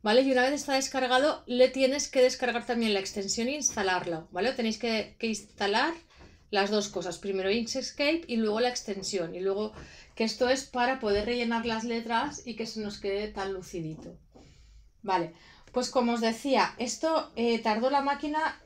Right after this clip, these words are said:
aproximadamente unas dos horas para hacer cinco servilleteros, ¿vale? Entonces, como no vamos a poder estar dos horas por aquí, entre que diseñamos y todo, se nos pondrían como unas tres horas de directo.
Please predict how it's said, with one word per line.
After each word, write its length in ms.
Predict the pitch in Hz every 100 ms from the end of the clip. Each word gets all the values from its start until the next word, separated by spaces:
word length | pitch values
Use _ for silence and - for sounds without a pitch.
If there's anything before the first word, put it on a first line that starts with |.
| -
aproximadamente 880 | 220 220 226 240 220 233 262 269 294
unas 280 | 277 233 208
dos 260 | 262 269
horas 280 | 269 262 285
para 200 | - 226
hacer 260 | 226 233 240
cinco 340 | - 240 240
servilleteros, 840 | 277 262 220 196 180 180 175 160 160
¿vale? 200 | 170 277 311 - - - - - - - - - - -
Entonces, 500 | 226 233 233 220 214
como 320 | - 214 196
no 160 | 196 226
vamos 260 | 277 294 311
a 80 |
poder 200 | 285 269
estar 320 | 277 - 277 262
dos 220 | 262 277
horas 200 | 254 262
por 160 | - 240
aquí, 380 | 226 277 269 254 - - - 214
entre 240 | 208 214
que 120 | 208
diseñamos 640 | 190 190 190 196 233 269 262
y 60 |
todo, 420 | 220 277 254 247 247 -
se 160 | 220
nos 220 | 202 208
pondrían 600 | - - 190 190 208 233
como 220 | 240 220 190
unas 200 | 214 -
tres 220 | 233 233
horas 180 | 247 233
de 120 | 240
directo. 600 | 233 247 254 - 220 233